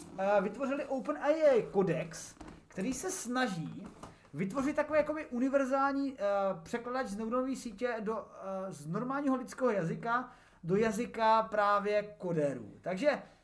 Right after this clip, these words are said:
vy byste měli v podstatě úplně laicky říct: „Já chci tyhle ty činnosti,“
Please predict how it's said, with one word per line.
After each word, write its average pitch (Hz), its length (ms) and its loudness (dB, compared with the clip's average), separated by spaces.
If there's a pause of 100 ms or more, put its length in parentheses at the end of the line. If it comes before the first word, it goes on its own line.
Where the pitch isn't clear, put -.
(120)
vy 160 100 -4
byste 311 320 -2
měli 302 440 2 (320)
v - 120 -20
podstatě 269 600 0
úplně 285 340 -4
laicky 247 420 -2
říct: 226 320 -6
„Já 196 220 -2
chci 226 200 -12
tyhle 233 200 -2
ty 247 120 -6
činnosti,“ 165 600 -10